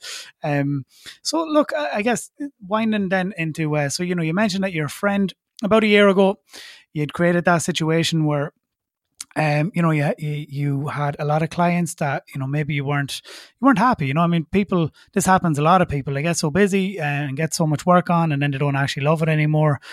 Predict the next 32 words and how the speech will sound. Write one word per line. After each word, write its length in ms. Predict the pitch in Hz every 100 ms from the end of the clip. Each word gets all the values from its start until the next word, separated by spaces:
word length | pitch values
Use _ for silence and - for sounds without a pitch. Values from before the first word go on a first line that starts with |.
| - - -
Um, 280 | 143 139 -
and 100 | 147
then 160 | 156 156
you 60 | 151
s-, 160 | - _
decided 420 | 147 160 147 139
with 160 | 139 131
your 80 | 131
friend 320 | 151 143 131
who 80 | 139
was 160 | 135
a 60 | 131
designer 480 | 131 143 147 143 135
to, 280 | 131 123 -
you 80 | 131
know, 80 | 117
take 220 | 156 160
these 200 | 170 151
things 260 | 156 143 147
online. 560 | 160 160 156 156 151 - - - - _
So 220 | - 208
once 400 | 226 247 302 -
you 120 | 226
kind 240 | - 220 175
of 80 |
did 200 | 147 196 165
that, 280 | 120 -
you 60 | 156
know, 100 | 151
where 420 | 151 170 214 226
did 200 | 214 170
you, 260 | 190 185